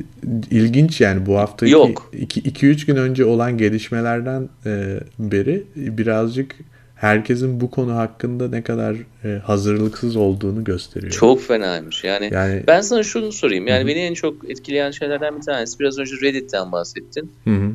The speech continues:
Speaker 2: Reddit'te alt bir Reddit oluşuyor. Ne
Speaker 1: Evet.
Speaker 2: diyorsunuz ona siz? Subreddit mi
Speaker 1: Subreddit.
Speaker 2: diyorsunuz? Subreddit'te işte deep
Speaker 1: Fake.
Speaker 2: deep fake ortaya
Speaker 1: Hı hı.
Speaker 2: çıkıyor. İnsanlar forum büyüyor falan. E şimdi Reddit ne dedi?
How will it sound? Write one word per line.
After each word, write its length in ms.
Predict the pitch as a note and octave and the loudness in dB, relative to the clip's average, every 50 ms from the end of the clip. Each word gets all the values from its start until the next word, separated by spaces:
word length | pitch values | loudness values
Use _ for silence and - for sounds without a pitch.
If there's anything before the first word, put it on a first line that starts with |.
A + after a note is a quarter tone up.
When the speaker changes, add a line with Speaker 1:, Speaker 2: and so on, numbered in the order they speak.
| - - | -4 0
Speaker 2:
Reddit'te 460 | A#2 A#2+ A#2+ B2+ B2+ B2 - C#3+ C#3 | 0 2 2 0 -2 2 4 4 4
alt 360 | - - B2+ C3+ C#3 C#3 - - | 4 4 2 0 0 -2 -4 -8
bir 80 | B2 | -6
Reddit 280 | B2+ C3 B2+ C3 B2+ B2+ | -6 -6 -6 -8 -10 -10
oluşuyor. 540 | A2 - G#2 - - - G2+ G#2+ C3 E3 - - - - - | -10 -10 -10 -14 -10 -4 -4 -2 -2 -4 -6 -14 -18 -8 -4
Ne 60 | G#2 | 0
Speaker 1:
Evet. 60 | F#2 | 0
Speaker 2:
diyorsunuz 300 | F#2 F2+ F2 F2+ G2+ F#2+ | 2 0 0 -4 -6 -6
ona 200 | G2+ F#2 F#2 F#2 | -4 -4 -4 -4
siz? 280 | F#2 - - - - - | -6 -8 -10 -8 -6 2
Subreddit 380 | - B2 B2 B2 B2+ A2 G2 A2 | 4 4 4 6 4 2 2 4
mi 60 | G#2+ | 2
Speaker 1:
Subreddit. 360 | G2+ G2 G2 F#2+ F#2 F2+ F#2+ | 2 2 0 -2 -4 -4 -4
Speaker 2:
diyorsunuz? 260 | F#2 F2+ - - - - - _ - _ _ _ - - _ _ _ | -6 -10 -12 -14 -20 -20 -20 _ -20 _ _ _ -20 -20 _ _ _
Subreddit'te 680 | - - - B2+ B2+ B2+ B2 B2 A2+ A2+ A2 - - A#2 | -10 0 4 4 4 4 2 0 -2 -4 -6 -6 -8 -8
işte 400 | A2+ - - - A#2 A2 A2 - - _ _ _ - - - - G2+ - | -8 -8 -6 -2 0 0 0 -2 -10 _ _ _ -20 -20 -20 -20 -12 -6
deep 220 | A#2 A#2+ A#2 - - - - - - _ - _ _ - _ - _ _ _ _ _ - - - - - | -4 -4 -4 -4 -8 -18 -20 -20 -20 _ -20 _ _ -20 _ -20 _ _ _ _ _ -20 -20 -20 -20 -20
Speaker 1:
Fake. 200 | - - G2+ G#2 A#2 | -10 -4 -2 0 0
Speaker 2:
deep 80 | - | 0
fake 360 | - - - A2 A2 G#2+ - | 0 4 4 4 6 8 6
ortaya 200 | G#2+ G#2 G2+ - | 6 6 6 4
Speaker 1:
Hı 40 | G#2+ | 2
hı. 40 | G#2+ | 2
Speaker 2:
çıkıyor. 300 | A2 G#2+ G2 F#2 A2 A#2 | 2 -2 -4 -2 -2 0
İnsanlar 520 | A2+ A2 G#2 G2+ B2 A2 A2 A2 A2 G#2+ | 0 -2 -4 -2 -2 -2 0 0 -2 -2
forum 360 | G#2 - A#2+ A2+ A2+ A2 G#2+ G#2+ | -2 -2 -2 -2 -2 -2 -4 -6
büyüyor 320 | A#2+ A2+ G#2+ G2 F#2+ G2 | -6 -4 -2 -2 -4 -4
falan. 300 | G2 C3+ D#3+ F3+ G3 G3+ - - - - - - - - _ - - | -4 -4 -4 -4 -4 -8 -16 -20 -20 -20 -20 -20 -20 -20 _ -8 -6
E 60 | B2+ | -6
şimdi 560 | - - F3+ F3+ F3+ E3+ F3 A3 - - C3+ | -4 -2 -2 -2 0 2 0 0 0 0 -2
Reddit 280 | C#3 D3+ D#3+ E3+ F3 - | -2 0 0 -2 -2 0
ne 100 | F3+ F#3+ | 2 4
dedi? 380 | F3 D3 - E3 F#3+ G#3+ - | 4 2 2 2 0 0 -2